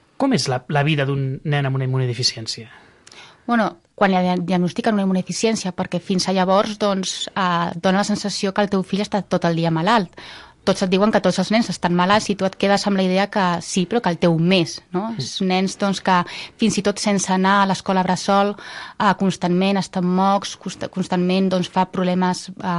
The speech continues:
Speaker 2: bronquials, ingressos hospitalaris co-, continus, i...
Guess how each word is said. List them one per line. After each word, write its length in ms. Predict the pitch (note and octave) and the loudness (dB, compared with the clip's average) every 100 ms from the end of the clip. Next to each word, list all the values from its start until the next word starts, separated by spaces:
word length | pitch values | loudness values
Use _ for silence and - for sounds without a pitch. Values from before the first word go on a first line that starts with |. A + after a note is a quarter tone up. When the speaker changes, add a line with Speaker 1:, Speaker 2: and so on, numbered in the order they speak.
| E3+ | -2
Speaker 2:
bronquials, 720 | E3+ F3+ E3+ F#3+ G3 A3+ A#3 - - - - - | -2 -2 0 0 0 0 -2 -10 -16 -16 -16 -6
ingressos 520 | - G#3+ G#3+ G3+ G3+ | 0 2 2 0 -4
hospitalaris 400 | - - F#3+ F#3 | -6 -2 0 -2
co-, 140 | - - F#3 F3+ | -6 -6 0 0
continus, 640 | E3 F3 E3+ G3 G#3 A#3 - - - - - _ | 0 0 2 2 2 0 -4 -14 -18 -18 -20 _
i... 140 | A#3 | 0